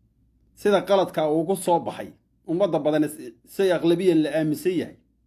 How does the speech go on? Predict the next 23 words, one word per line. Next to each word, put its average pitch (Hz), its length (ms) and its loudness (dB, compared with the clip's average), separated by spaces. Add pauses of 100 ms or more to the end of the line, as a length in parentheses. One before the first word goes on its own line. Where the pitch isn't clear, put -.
(840)
Doorashadii 175 480 0
uu 180 120 2
ku 196 140 -6
soo 196 220 0
baxay 175 260 2
aanu 160 140 2
kuba 185 260 0
raacnay. 113 460 -6 (1300)
Wakhtigii 185 440 2
intii 180 220 0
la 185 120 2
doortay 165 400 -2
uu 170 100 0
halkaas 175 520 -2
iyo 156 120 2
Nairobi 160 440 2
u 170 140 2
cararay 151 420 -2
oo 123 120 -4
saddexda 156 440 -4
bilood 156 300 0
iska 170 220 -6
fadhiyey. 104 360 -10